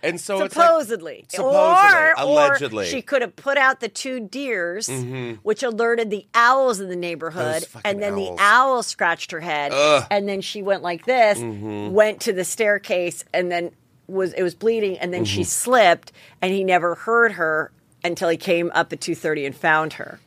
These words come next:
Speaker 1: I just think it's like, yeah, he's bitter because he wants to, like, be with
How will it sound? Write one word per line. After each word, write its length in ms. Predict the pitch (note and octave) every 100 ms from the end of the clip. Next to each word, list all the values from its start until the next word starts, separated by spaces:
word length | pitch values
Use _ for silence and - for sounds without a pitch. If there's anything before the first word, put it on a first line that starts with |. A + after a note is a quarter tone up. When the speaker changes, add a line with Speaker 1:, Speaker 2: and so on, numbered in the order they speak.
| -
Speaker 1:
I 80 | -
just 180 | C4 C4
think 140 | D4
it's 120 | B3 A#3
like, 160 | A#3+
yeah, 180 | B3+ C#4+
he's 220 | A#3 D#3+
bitter 460 | G#2+ - D#3+ E3 C#3+
because 320 | D#3+ F3 E3
he 80 | F#3+
wants 240 | F#3+ G3
to, 80 | -
like, 400 | F#3 F#3 F3+ - _ _
be 220 | A#2 C#3+ D3+
with 340 | E3 E3 -